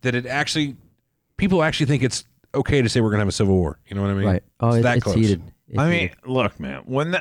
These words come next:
Speaker 3: when their side right now is saying that, uh,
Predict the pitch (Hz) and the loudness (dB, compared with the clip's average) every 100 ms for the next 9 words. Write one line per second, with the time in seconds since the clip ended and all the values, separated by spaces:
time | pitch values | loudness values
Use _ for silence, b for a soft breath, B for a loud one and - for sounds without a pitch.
0 | - 151 160 196 240 - 214 190 180 151 | -2 0 2 2 2 0 0 2 2 2
1 | 156 127 139 135 127 107 117 - 139 139 | 0 0 -2 0 0 0 0 0 0 0
2 | 127 120 - _ - 113 113 107 104 101 | 0 -2 -6 _ -6 0 0 2 2 2
3 | 98 | 0